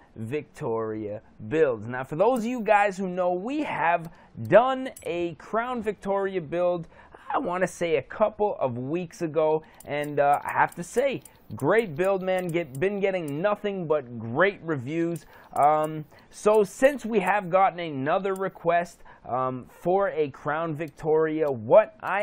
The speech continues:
am thinking is we are gonna maybe switch it up in this one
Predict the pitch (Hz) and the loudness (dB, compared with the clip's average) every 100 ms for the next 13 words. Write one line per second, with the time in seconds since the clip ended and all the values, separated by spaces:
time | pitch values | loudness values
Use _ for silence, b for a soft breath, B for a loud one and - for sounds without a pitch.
0 | - 185 180 - 135 131 135 139 131 120 | -4 -8 -8 -8 -8 -8 -10 -12 -8 -8
1 | 110 104 160 214 - 131 107 127 185 285 | -8 -8 -8 -6 -2 -2 0 -4 -4 -6
2 | 190 233 262 233 240 214 - 127 143 175 | -6 -8 -8 -10 -10 -10 -12 -10 -8 -8
3 | - 165 - 127 127 - 123 123 123 123 | -8 -8 -4 -4 -4 -8 -12 -8 -8 -8
4 | 123 127 123 | -8 -8 -8